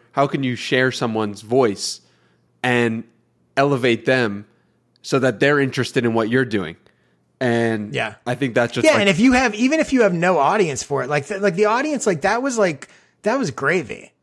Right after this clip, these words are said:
Speaker 2: right? Like, the reality was, if nobody read it, if you go every day, look into some, what somebody's been putting out and sort of wrap your head around what they have to share and what to say,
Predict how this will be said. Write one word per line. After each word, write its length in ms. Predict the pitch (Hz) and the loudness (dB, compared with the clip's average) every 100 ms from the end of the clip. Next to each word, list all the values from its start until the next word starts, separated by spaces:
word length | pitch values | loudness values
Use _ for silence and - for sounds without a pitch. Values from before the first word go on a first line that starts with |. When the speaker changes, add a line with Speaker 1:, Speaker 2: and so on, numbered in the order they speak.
| - | -2
Speaker 2:
right? 240 | 160 190 | -2 2
Like, 140 | 208 214 | 0 0
the 80 | |
reality 400 | 208 220 262 269 | 2 2 2 2
was, 240 | 196 170 156 | 2 0 -2
if 100 | 143 | -4
nobody 480 | 156 170 185 175 147 | 0 0 2 0 0
read 300 | 165 180 127 | 0 0 -2
it, 280 | 110 113 _ _ _ _ | -8 -14 _ _ _ _
if 160 | 180 160 | -4 0
you 160 | 214 | 2
go 160 | 247 214 | 2 2
every 400 | 156 170 185 175 | 2 2 0 0
day, 300 | 165 165 147 | 0 0 0
look 280 | 147 151 160 | -2 -2 -2
into 320 | 151 151 139 | -2 -2 -2
some, 320 | - 151 143 | -2 -4 -4
what 280 | 131 143 139 | -2 -2 0
somebody's 500 | - 156 151 151 135 | -2 0 0 -2 -2
been 160 | 139 131 | -4 -2
putting 300 | 156 139 135 | -2 0 2
out 240 | 151 143 | 2 2
and 100 | 127 | -2
sort 200 | 151 135 | -2 -2
of 80 | 127 | 0
wrap 280 | 135 139 135 | 2 0 0
your 120 | 131 | -2
head 220 | 127 143 | 0 0
around 560 | 143 135 127 127 123 120 | 0 -2 -2 -4 -6 -2
what 280 | 131 127 | -4 -2
they 160 | 139 131 | -2 0
have 260 | 131 131 113 | 2 0 -2
to 80 | |
share 320 | 127 147 131 131 | -6 -2 0 0
and 100 | 127 | -2
what 200 | 120 - | -6 -6
to 80 | |
say, 560 | - 180 175 131 123 | -4 0 2 2 2